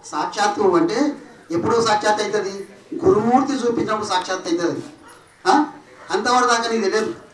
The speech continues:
ఎందుకు తెలియదు అంటే మనం మాయలో ఉన్నాం, మాయ భ్రమలో ఉన్నాం, పురాలో ఉన్నాం. మన మాయ అని పురాణం మనకు కడుపులో మన తల్లి గర్భంలో ఉన్నప్పుడు మాయ, మాయ ఉంటుంది పుర.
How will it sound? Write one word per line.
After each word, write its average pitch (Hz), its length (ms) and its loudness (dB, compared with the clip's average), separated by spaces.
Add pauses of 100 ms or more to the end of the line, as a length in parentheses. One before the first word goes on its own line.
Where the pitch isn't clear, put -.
(120)
ఎందుకు 202 160 2
తెలియదు 240 220 4
అంటే 233 320 -2 (260)
మనం 185 240 6
మాయలో 185 360 4
ఉన్నాం, 160 380 2 (280)
మాయ 165 280 0
భ్రమలో 180 340 2
ఉన్నాం, 170 340 0 (240)
పురాలో 202 260 2
ఉన్నాం. 190 240 8
మన 185 300 8
మాయ 170 100 6
అని 202 200 4
పురాణం 185 380 6 (140)
మనకు 349 500 0 (300)
కడుపులో 240 320 2
మన 226 120 0
తల్లి 202 260 -2
గర్భంలో 226 280 -4
ఉన్నప్పుడు 208 300 0
మాయ, 214 320 6
మాయ 202 280 4
ఉంటుంది 226 260 2
పుర. - 420 2